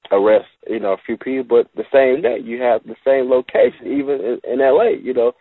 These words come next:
that reopen up, and, you know, you have that different person, and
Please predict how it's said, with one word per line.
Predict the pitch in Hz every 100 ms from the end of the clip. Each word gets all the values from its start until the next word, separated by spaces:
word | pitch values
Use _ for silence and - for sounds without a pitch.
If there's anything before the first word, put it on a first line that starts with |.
| _ _
that | 113
reopen | 110 120 120 117 117 135
up, | 131 -
and, | - 113 117 123
you |
know, | 117 110
you | 120 123
have | 117 107
that | 113 - _ _ 120
different | 120 147 -
person, | 113 123 - -
and | 107